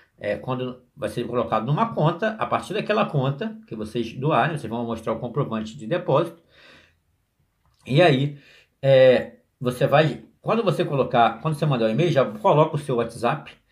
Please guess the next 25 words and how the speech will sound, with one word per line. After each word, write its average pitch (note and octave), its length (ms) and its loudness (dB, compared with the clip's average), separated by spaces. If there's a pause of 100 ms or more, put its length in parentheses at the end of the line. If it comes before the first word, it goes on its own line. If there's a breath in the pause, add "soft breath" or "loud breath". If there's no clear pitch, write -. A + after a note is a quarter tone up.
(320 soft breath)
que - 80 -4
aí C3+ 360 2
eu C#3+ 100 0
vou B2+ 140 -2
entrar B2 200 -2
em B2 60 -6
contato C3+ 360 -2
com F3+ 100 -6
você, A3 480 -4 (120)
vou D3 200 0
dar C3 160 4
a C#3+ 40 4
conta, F3+ 460 -4 (420 soft breath)
você - 200 -6
vai D3 180 2
colocar D#3+ 320 2
o D3 80 0
dinheiro, A2 280 -4
e G2+ 60 -12
quando A3+ 360 -4
a D#3 80 2
gente C#3 200 0
chegar A2+ 320 -2
no C#3+ 140 0
valor F#3 500 2